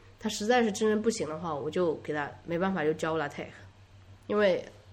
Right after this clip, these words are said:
O S A就 Prism 这个系统，它也提供了 Overleaf 的模板，你就填上去就好了，只是多花一些时间。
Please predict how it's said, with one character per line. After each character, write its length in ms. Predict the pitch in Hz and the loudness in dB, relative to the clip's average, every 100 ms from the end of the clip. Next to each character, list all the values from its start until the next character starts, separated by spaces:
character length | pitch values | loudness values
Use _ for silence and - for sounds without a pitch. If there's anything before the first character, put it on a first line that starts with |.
| - - - - - - | -20 -20 -20 -20 -20 -6
O 120 | 202 | 2
S 240 | 208 208 208 | 4 4 2
A 140 | 202 | 2
就 140 | 202 170 | 2 -2
Prism 440 | - 208 190 147 | 2 2 2 0
这 120 | 165 | -2
个 80 | 175 | -4
系 120 | 185 | -4
统， 160 | 165 135 | -6 -6
它 160 | - | -6
也 60 | 165 | -6
提 220 | - 156 | -4 -4
供 180 | 175 180 | -2 -2
了 240 | 143 90 - | -2 -6 -4
Overleaf 520 | 180 185 175 160 107 - - - - - - | -2 0 2 0 -2 -12 -20 -20 -20 -20 -14
的 180 | - 127 | -8 -6
模 220 | 139 139 | -4 -4
板， 200 | 147 - - - - - | -4 -6 -12 -20 -20 -12
你 100 | 151 | -6
就 80 | 160 | -6
填 220 | - 160 | -4 -2
上 120 | 190 | 0
去 40 | 160 | -2
就 140 | 143 | -4
好 140 | - - | -10 -14
了， 100 | - | -12
只 140 | 147 | -4
是 120 | 156 170 - - | -4 -4 -12 0
多 160 | 208 208 | 2 4
花 240 | 220 202 | 2 -2
一 20 | |
些 160 | 202 202 | 0 -2
时 180 | - 170 | -2 -2
间。 240 | 196 202 | 0 -2